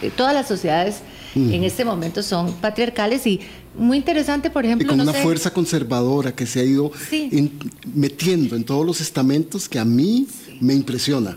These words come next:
Speaker 1: Es que esto es algo muy interesante porque es el, el tema de derechos humanos no es un tema de avance lineal.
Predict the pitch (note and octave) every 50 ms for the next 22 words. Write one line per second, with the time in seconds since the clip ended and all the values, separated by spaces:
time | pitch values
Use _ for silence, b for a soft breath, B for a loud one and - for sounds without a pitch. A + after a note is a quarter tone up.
0 | - - - A3 G#3 - - D#4 D4 D4 - - - - - _ - - _ -
1 | - - - - - G3+ - - D#4+ - F4 D#4+ - D#4+ D#4 D#4 D4+ D4+ C#4 -
2 | D4+ C4 G#3+ G#3 G#3 F3+ F3 F3 E3+ - E3+ E3 - F3+ F#3 - - D#3+ - -
3 | - F#3+ F3+ F3+ A#3+ A#3+ A#3+ C4+ C#4+ C#4 B3 A3+ G#3+ A3 A3 - B3 - - B3
4 | A#3+ A3 G3 G3 G#3+ G#3+ - A3 G#3 G3+ G3+ - A#3 G#3+ - A3 G#3+ A3 A3 G#3
5 | F#3 F3 E3+ E3+ F3 - G#3 G3+ F#3+ F3 D#3+ D3+ B2 A2+ -